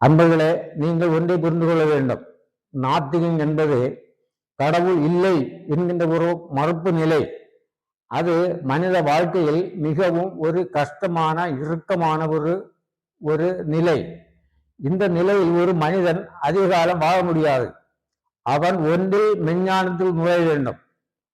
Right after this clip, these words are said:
அல்லது அந்த மனிதன் தற்கொலை செய்து கொள்வான், அல்லது அவனுக்கு பைத்தியம் பிடிக்கும். இதுதான் இந்த நாத்திகம் என்கிற மறுப்பு நிலை.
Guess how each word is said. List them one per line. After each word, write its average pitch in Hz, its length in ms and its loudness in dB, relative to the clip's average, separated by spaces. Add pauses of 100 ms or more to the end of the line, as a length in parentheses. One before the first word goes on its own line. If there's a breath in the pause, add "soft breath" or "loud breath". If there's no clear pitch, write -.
(340)
அல்லது 175 340 0
அந்த 180 200 0
மனிதன் 170 460 0 (220)
தற்கொலை 160 400 -2
செய்து 175 260 2
கொள்வான், 139 460 0
அல்லது 160 260 -2
அவனுக்கு 151 320 -2
பைத்தியம் 160 440 0
பிடிக்கும். 143 340 -2 (600)
இதுதான் 165 380 2
இந்த 160 240 0
நாத்திகம் 156 520 -2
என்கிற 151 240 -2
மறுப்பு 147 380 -2
நிலை. 135 260 0